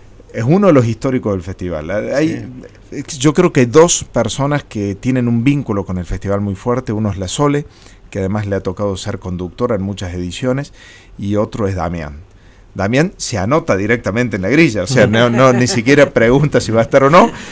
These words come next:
Speaker 1: pero además cuando va, lo vive al festival, lo arma, siempre lleva alguna sorpresa.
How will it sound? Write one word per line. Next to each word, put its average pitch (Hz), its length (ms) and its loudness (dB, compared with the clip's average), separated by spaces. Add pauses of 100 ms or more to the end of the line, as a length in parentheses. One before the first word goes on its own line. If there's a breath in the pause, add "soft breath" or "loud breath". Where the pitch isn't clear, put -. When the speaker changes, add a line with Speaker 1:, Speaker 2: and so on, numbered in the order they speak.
(180)
Speaker 1:
pero 123 300 4
además 123 320 4
cuando 113 320 0
va, 143 200 4
lo 120 160 2
vive 147 280 6
al 113 80 2
festival, 110 580 0
lo 104 160 4
arma, 117 300 2
siempre 113 340 -4
lleva 107 180 0
alguna 104 260 -4
sorpresa. 113 680 -6